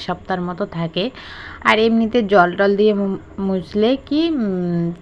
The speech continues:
তিন চার দিনের মধ্যে মানে মোছাটা, উম,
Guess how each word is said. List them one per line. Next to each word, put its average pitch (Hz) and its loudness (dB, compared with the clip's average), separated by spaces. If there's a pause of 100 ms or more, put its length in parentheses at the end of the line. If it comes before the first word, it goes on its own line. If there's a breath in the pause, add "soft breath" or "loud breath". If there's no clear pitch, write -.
(120)
তিন 220 2
চার 185 2
দিনের 190 -4
মধ্যে 180 -2 (120)
মানে 190 0 (100)
মোছাটা, 175 -2 (540)
উম, 202 -14